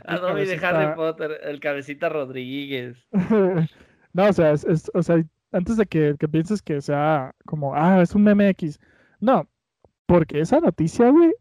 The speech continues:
Speaker 1: uf, uf, eso es lo que le importa a la gente. Ahora, ¿a dónde voy con esto?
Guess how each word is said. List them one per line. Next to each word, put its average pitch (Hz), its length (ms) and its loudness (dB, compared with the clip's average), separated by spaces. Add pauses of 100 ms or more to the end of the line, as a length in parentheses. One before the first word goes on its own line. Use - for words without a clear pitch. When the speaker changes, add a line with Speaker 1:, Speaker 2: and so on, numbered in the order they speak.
Speaker 1:
uf, 170 220 6 (960)
uf, 185 280 4 (880)
eso 190 260 4
es 202 80 0
lo 196 120 4
que 160 120 0
le 151 80 4
importa 160 340 0
a - 40 0
la 131 80 -4
gente. 175 320 -2 (280)
Ahora, 151 320 0
¿a 143 220 -4
dónde 156 260 -2
voy 165 200 4
con 180 160 0
esto? 151 320 -2